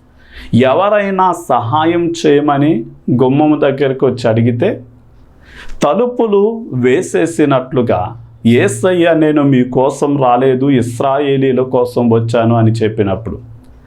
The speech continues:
ఆమె, "అయినను ప్రభువా, నాకు సహాయం చేయమని" అడిగింది. అడిగినప్పుడు ఆయన మరలా మాట్లాడుతూ అంటాడు, "ఇదిగో పిల్లల రొట్టె తీసుకుని కుక్క పిల్లలకు వేయుట యుక్తము కాదు."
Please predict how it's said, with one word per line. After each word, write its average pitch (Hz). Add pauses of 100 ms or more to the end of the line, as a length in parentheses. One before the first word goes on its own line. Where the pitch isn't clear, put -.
(380)
ఆమె, 180
"అయినను 196 (120)
ప్రభువా, 151
నాకు 143
సహాయం 143 (120)
చేయమని" 120
అడిగింది. 101 (720)
అడిగినప్పుడు 143 (760)
ఆయన 190
మరలా 180
మాట్లాడుతూ 156
అంటాడు, 120 (640)
"ఇదిగో 190
పిల్లల 180
రొట్టె 160 (100)
తీసుకుని 147
కుక్క 156
పిల్లలకు 151
వేయుట 131
యుక్తము 135
కాదు." 110